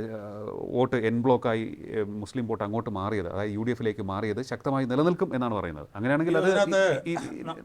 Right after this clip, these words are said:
Speaker 1: തദ്ദേശ
Speaker 2: നമ്മൾ
Speaker 1: തെരഞ്ഞെടുപ്പിലും അത് കാണാൻ
Speaker 2: നമ്മൾ കാണേണ്ട ഒരു കാര്യം എന്താ പറയുക, കേരളത്തിൽ ഈ ഇതുപോലുള്ള പരമ്പരാഗത ധാരണകളും പരമ്പരാഗത രാഷ്ട്രീയവും ഒക്കെ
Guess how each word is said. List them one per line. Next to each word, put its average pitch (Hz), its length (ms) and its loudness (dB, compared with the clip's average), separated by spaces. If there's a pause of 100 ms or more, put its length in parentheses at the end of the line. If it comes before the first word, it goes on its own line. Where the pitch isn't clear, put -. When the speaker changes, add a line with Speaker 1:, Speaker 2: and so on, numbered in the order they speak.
(120)
Speaker 1:
തദ്ദേശ 156 200 4
Speaker 2:
നമ്മൾ 180 120 2
Speaker 1:
തെരഞ്ഞെടുപ്പിലും 170 480 0
അത് 160 100 -4
കാണാൻ 156 160 4
Speaker 2:
നമ്മൾ 202 220 -2
കാണേണ്ട 185 260 4
ഒരു 180 100 -4
കാര്യം 127 200 2
എന്താ 110 160 -2
പറയുക, 101 260 -12
കേരളത്തിൽ 165 400 -2 (1400)
ഈ 143 40 -4 (720)
ഇതുപോലുള്ള 208 440 4 (140)
പരമ്പരാഗത 160 720 2 (160)
ധാരണകളും 117 580 -6 (1000)
പരമ്പരാഗത 175 640 4 (140)
രാഷ്ട്രീയവും 135 460 -6
ഒക്കെ 127 100 -4